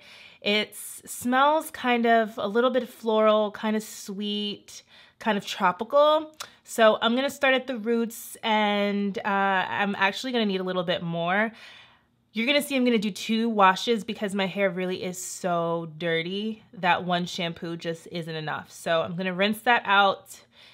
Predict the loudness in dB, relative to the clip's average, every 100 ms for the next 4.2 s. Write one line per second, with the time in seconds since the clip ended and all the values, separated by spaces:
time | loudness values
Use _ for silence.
0 | _ -12 -4 -2 0 0 0 0 -2 -2
1 | -2 -2 -2 -6 -6 -6 -6 -6 -8 -8
2 | -8 -6 -4 -4 -4 -6 -6 -4 -6 -6
3 | -10 -12 -6 -4 -4 -6 -8 -4 -2 -2
4 | -2 -4